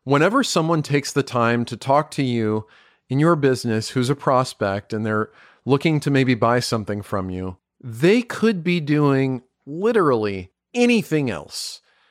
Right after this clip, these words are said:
They could be talking to some other provider. They could be listening to this podcast. <laughs>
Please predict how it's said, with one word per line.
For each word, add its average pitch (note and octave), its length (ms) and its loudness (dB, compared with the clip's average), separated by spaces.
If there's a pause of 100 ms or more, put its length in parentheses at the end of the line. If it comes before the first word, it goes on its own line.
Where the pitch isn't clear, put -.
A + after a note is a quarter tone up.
(240)
They D3 140 2
could D#3+ 200 0
be D#3 120 0
talking C#3+ 460 0
to A#2 80 -8
some B2+ 240 0
other A2+ 160 0
provider. C3+ 680 0 (400)
They C3 140 2
could C#3 240 -2
be B2+ 480 0 (120)
listening C3 460 0
to C#3+ 120 -2
this A#2 160 -4
podcast. D3 880 -4 (360)
<laughs> - 0 -